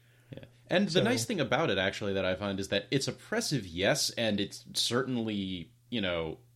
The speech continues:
Speaker 1: certainly to be frowned upon and looked at as these guys are the villains,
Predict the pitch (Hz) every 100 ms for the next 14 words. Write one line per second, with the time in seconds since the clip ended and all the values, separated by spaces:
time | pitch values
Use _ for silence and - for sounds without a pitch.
0 | - - 143 123 113 104 95 87 - -
1 | 90 82 120 120 107 98 90 85 82 78
2 | 92 98 - 90 82 90 98 85 82 -
3 | 98 87 92 92 82 85 113 90 87